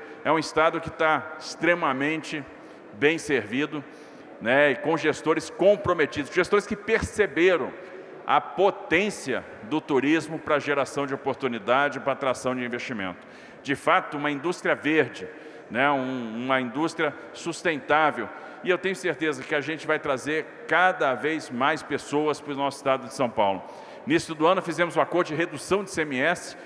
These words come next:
pras companhias aéreas, e o objetivo tá sendo alcançado, que, qual era?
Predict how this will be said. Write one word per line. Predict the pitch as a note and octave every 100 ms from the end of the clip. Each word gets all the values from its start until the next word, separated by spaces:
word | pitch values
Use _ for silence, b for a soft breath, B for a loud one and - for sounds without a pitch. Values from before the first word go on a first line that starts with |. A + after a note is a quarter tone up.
| B B B
pras | - C#3
companhias | - D3+ C#3+ C#3 D3 B2+
aéreas, | B2 A#2+ D3+ F3 F3+ - B B B B B B B - -
e | B2+
o | E3+
objetivo | F#3+ D#3 F3 F#3+ F#3+
tá | F#3+
sendo | D#3+ F3 F3
alcançado, | E3+ D#3 - C#3+ B2+ G#2+
que, | - D#3+
qual | - E3+ D3
era? | C3+ A2